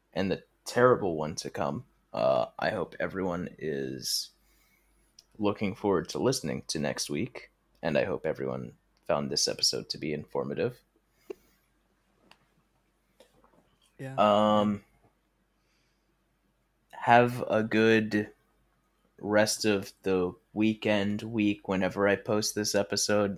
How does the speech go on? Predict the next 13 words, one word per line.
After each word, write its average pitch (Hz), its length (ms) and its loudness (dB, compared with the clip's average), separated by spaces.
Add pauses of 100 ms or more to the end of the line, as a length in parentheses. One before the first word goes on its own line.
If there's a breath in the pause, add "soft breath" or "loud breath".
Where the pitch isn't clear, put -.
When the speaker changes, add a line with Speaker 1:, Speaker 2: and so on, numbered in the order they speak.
Speaker 1:
I've 120 200 4
been 92 160 0
pretty - 140 -6
Speaker 2:
Absolutely. 90 200 -2
Speaker 1:
inconsistent 65 800 -6 (320)
with - 180 -10
that. 60 260 0 (640)
Speaker 2:
Um, 120 540 -4 (1300)
email 143 400 -4
us. - 360 -10 (1080 loud breath)
Speaker 1:
Yes. - 560 0 (280)
Um, 64 400 -2 (580)
cognitivehistorypodcast 95 1500 0